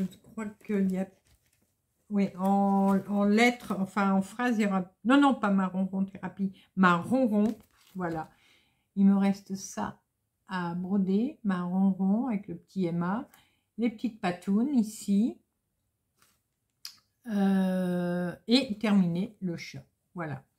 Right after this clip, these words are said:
J'ai le chat à terminer. J'avais dit que j'allais rebroder quelques rangs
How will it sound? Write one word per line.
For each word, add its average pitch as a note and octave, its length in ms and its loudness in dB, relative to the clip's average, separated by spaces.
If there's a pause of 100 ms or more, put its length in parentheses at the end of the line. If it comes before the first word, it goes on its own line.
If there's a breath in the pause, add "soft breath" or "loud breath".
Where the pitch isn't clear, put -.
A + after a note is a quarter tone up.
(480 soft breath)
J'ai F3+ 140 -2
le F#3 140 -2
chat F#3 280 -6
à F3 60 -4
terminer. F3 840 -2
J'avais G3+ 280 4
dit A#3 120 4
que G#3 60 -2
j'allais A3 260 2
rebroder G#3+ 440 2
quelques G#3 360 -4
rangs A#3 320 0